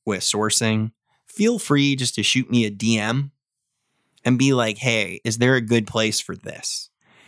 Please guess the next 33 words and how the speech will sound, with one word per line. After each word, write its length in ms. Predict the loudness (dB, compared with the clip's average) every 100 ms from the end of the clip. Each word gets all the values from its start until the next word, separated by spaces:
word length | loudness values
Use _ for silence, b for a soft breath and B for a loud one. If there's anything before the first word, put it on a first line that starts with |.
| b
You 80 | 0
know, 100 | 2
I 80 | 0
don't 280 | 2 4 4
always 380 | 4 4 2 2
like 200 | 0 0
to 100 | -2
say 340 | 0 2 2
it 180 | 0 -2 _
publicly, 500 | -2 0 -2 0 0
like, 200 | 0 0
when 80 | -2
I'm 80 | 0
just 200 | -2 -2
doing 200 | 0 0
Instagram, 760 | -2 -2 0 0 2 2 0
like, 160 | -4 -2
Q 180 | 0
and 80 | 2
A's 440 | 2 0 0 0 -2
and 120 | -4
things 220 | -4 -4
like 200 | -4 -2
that, 340 | -2 0 -4
'cause 120 | -6 -6
sometimes 400 | -4 0 0 0
the 80 |
growers 460 | -4 0 2 2 0
get 140 | -2
a 40 | -4
little 240 | -4 -4
weird, 680 | -4 -4 0 2 2 0 -2 B B B B
um, 560 | 0 2 2 -2 -6